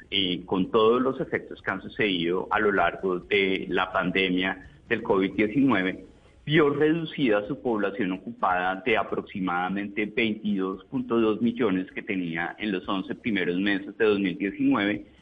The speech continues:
a aproximadamente diecinueve punto siete millones. Eso significa que el país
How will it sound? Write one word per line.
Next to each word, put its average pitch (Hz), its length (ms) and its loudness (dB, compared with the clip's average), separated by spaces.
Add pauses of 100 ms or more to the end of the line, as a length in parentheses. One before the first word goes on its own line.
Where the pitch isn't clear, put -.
(160)
a 127 140 4
aproximadamente 110 1160 2 (180)
diecinueve 98 840 0
punto 101 400 -4
siete 98 320 -2
millones. 95 420 -4 (160)
Eso 107 220 -8
significa 127 720 0 (260)
que 131 120 2
el 110 120 2
país 98 380 0